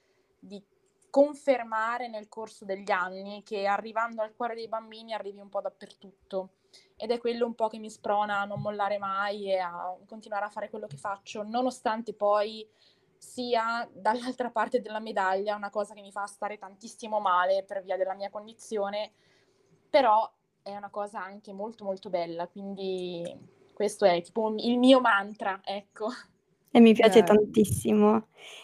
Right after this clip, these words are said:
Speaker 2: E vorresti raccontarci magari questa tua condizione?
Speaker 1: Allora, io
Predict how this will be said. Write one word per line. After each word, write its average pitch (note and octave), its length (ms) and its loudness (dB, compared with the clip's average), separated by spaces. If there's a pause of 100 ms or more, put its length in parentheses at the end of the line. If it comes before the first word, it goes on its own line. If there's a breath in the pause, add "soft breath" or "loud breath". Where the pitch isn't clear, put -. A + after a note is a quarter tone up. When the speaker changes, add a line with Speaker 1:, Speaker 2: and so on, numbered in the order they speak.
(100)
Speaker 2:
E C4 340 10
vorresti C#4+ 720 8
raccontarci B3+ 1300 2
magari G3+ 680 4
questa G3+ 600 0
tua G#3+ 180 -2
condizione? G3+ 920 4 (1500)
Speaker 1:
Allora, A#3 400 4
io C#4+ 220 0